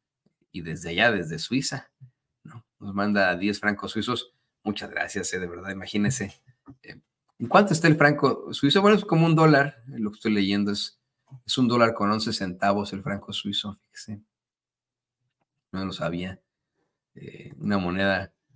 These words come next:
eh, que se ha mantenido muy, muy fuerte en Europa, a pesar de los pesares, que nunca quiso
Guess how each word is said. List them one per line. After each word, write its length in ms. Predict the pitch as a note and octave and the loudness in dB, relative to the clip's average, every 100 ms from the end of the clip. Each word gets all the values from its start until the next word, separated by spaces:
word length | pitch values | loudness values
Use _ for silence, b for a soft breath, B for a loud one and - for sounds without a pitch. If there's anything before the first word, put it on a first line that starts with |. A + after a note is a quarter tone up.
| _ _ | _ _
eh, 300 | - - - - | -14 -14 -12 -6
que 200 | E2 - | -4 -2
se 140 | - | 0
ha 40 | |
mantenido 560 | G#2 G2+ G#2 F#2 G2+ G#2 | 0 0 -2 -2 0 2
muy, 220 | G2+ B2 | 2 0
muy 160 | B2 A#2 | 0 -2
fuerte 640 | - B2 A2 A#2 G2+ F2 | 0 0 0 0 0 0
en 120 | F2 F#2 | -4 -2
Europa, 560 | G2+ A#2+ G2+ A2+ G#2+ | 2 2 2 0 0
a 120 | F2+ | -2
pesar 240 | F#2+ G2+ G2 | -6 -2 -2
de 80 | F#2 | -2
los 140 | F2 | -4
pesares, 840 | - G#2 F3+ F3+ E3+ D#3+ - - _ _ _ _ _ | -4 6 6 6 2 2 -2 -6 _ _ _ _ _
que 400 | F#2+ F2 E2+ F2 | -4 -2 -2 -6
nunca 400 | F2+ A2+ A2+ G#2 | -2 -2 0 -2
quiso 600 | - A2+ G#2+ G#2 F#2+ - | 0 -2 2 0 -2 -10